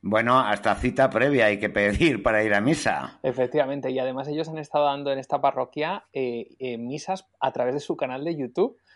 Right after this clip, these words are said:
Speaker 2: lo cual ha hecho que también el mundo de la iglesia se tenga que actualizar a todo lo que está ocurriendo. Pero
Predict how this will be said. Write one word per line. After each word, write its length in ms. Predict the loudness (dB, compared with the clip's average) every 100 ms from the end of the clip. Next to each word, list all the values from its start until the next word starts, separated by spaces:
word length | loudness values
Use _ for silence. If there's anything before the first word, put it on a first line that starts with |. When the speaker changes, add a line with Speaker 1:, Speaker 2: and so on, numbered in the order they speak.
| _
Speaker 2:
lo 220 | -4 -4 0
cual 480 | 2 4 4 4
ha 120 | 2 0
hecho 200 | -2 -4
que 80 |
también 300 | -2 -2 -2
el 60 | -6
mundo 220 | -6 -2
de 60 | -2
la 80 | -2
iglesia 300 | -4 -8 -8
se 120 | -10
tenga 260 | -10 -8 -6
que 80 | -6
actualizar 480 | -8 -10 -4 -2
a 60 | 0
todo 180 | 0 -4
lo 80 | -4
que 80 |
está 160 | -6 -6
ocurriendo. 460 | -4 -4 -4 -6 -2
Pero 260 | 2 0